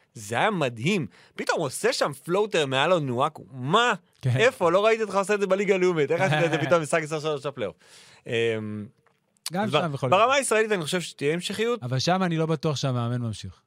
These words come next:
Speaker 1: וגם הזרים בעיניי הולכים כולם.
Speaker 2: סקוטי ג'-, אה, אחד
Speaker 1: אני ש-,
Speaker 2: הגבוהים הייתי שוקל להמשיך.
Speaker 1: לא, אני חושב שאני, אני מתחיל מחדש.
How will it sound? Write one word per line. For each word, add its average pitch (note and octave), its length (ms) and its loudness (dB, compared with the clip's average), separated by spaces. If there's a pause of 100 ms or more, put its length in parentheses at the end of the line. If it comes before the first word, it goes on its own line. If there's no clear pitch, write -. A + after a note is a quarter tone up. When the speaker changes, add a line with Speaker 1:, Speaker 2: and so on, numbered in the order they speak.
(160)
Speaker 1:
וגם C3 360 0
הזרים A#2 340 -2
בעיניי F#2+ 180 -4
הולכים F2 260 -12
כולם. - 200 -20 (1200)
Speaker 2:
סקוטי F3+ 420 -4
ג'-, D#3 200 -12
אה, E3+ 240 -6 (300)
אחד C3+ 120 -8
Speaker 1:
אני C3+ 80 -2
ש-, D4+ 100 -4
Speaker 2:
הגבוהים C4 300 -2
הייתי C4 180 -4
שוקל F3+ 280 -2
להמשיך. B2+ 320 -2
Speaker 1:
לא, C3+ 240 2
אני A#2 100 -6
חושב - 160 -16
שאני, A2 100 -6 (500)
אני A#2 120 -8
מתחיל A2 220 -8
מחדש. - 520 -16